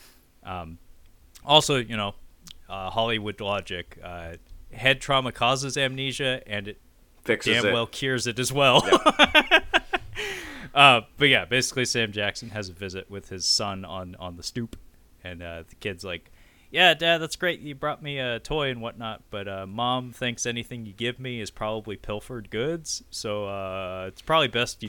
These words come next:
Speaker 1: don't give it to me." <laughs> So it basically establishes that his wife isn't a big fan of his, and his son, while he loves him, uh, is somewhat estranged from him.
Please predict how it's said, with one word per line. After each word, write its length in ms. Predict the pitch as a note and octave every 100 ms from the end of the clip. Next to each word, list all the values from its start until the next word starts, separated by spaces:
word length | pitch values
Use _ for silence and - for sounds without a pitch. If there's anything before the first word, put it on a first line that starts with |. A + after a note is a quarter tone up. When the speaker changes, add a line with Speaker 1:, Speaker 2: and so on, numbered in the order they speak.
| -
Speaker 1:
don't 200 | G2 - -
give 160 | F#2 E2+
it 140 | D#2+
to 100 | F2+
me." 280 | E2+ E2 G#2
<laughs> 60 | - - - - -
So 300 | - E2+ E2 - - - - - - -
it 80 | G2+
basically 320 | B2 - A2
establishes 680 | G2 A2+ G2 G2 - F2+ -
that 140 | F#2
his 140 | F#2+ F#2
wife 380 | A2 A2 - - -
isn't 180 | A#2+ A2
a 40 |
big 220 | G2+ G#2 -
fan 300 | G#2+ G2 F2+
of 80 | G2+
his, 400 | F#2 F2 E2+ -
and 160 | F2+ F2
his 120 | F2+
son, 400 | - C3 A2+ G#2 G#2
while 280 | G#2 F#2 -
he 140 | G2 F#2
loves 300 | G3 E3+ F3+
him, 280 | E3+ E3 - - - - -
uh, 300 | A#2 G2+ F#2+ F#2 - -
is 160 | A2
somewhat 460 | - B2 A2+ G#2 -
estranged 540 | F2+ - G#2 F#2 -
from 200 | - D#2+
him. 280 | E2 E2